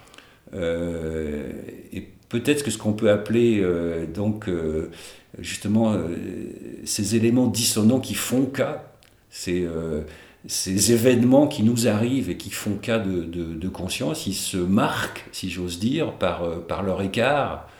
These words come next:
euh, c'est-à-dire par leur rythmicité. Donc je, je pense qu'un, euh, le, le cinéma, euh, c'est un rythme, euh, à la fois dans les plans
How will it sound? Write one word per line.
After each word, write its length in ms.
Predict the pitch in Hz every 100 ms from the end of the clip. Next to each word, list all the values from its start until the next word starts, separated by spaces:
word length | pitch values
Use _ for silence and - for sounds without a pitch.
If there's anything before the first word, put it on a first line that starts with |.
| - - - _ -
euh, 120 | 65
c'est-à-dire 480 | 71 80 78 98 117
par 180 | 71 80
leur 180 | 87 80
rythmicité. 720 | 101 95 95 - 95 104 - - - - -
Donc 80 | 87
je, 180 | 98 95
je 160 | 92
pense 280 | 104 135 143
qu'un, 540 | - 92 87 85 82 82 78 80 85 -
euh, 320 | 90 82 76 76 - - -
le, 140 | 104
le 240 | 107 110 135
cinéma, 680 | - 127 110 107 120 151 147
euh, 760 | 101 87 82 80 73 71 71 73 - -
c'est 500 | - - 117 127 -
un 180 | 113 107
rythme, 540 | 92 143 143 - 76 - - _ - - - _ -
euh, 360 | 85 80 80 - -
à 80 |
la 80 | 117
fois 220 | 113 127
dans 260 | 104 107 123
les 140 | 156
plans 440 | 151 131 147 147